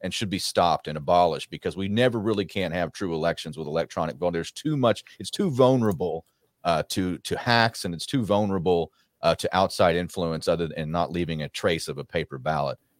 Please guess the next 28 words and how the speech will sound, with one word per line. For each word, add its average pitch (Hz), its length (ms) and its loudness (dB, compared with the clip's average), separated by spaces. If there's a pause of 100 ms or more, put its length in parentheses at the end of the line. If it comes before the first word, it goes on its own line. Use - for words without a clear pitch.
(140)
So 92 240 4
that, 110 220 8
you 120 40 2
know, 90 120 2
again, 87 220 0
that 101 180 6
was 90 160 -2
the 87 80 0
wrong 90 240 2
strategy, 85 560 0
and 78 100 -4
Dominion 85 420 -2
sued 139 360 2
all 107 160 8
these 98 180 -4
people. 95 460 -2
And 73 120 -8 (460)
I 101 60 0
mean, 107 180 2
I, 87 80 -4 (400)
I, - 240 -6
am 113 160 2
I 101 80 6
surprised 101 840 0 (460)
that, 90 340 2
uh, 85 160 2
commentators 98 840 0
would, 85 240 -4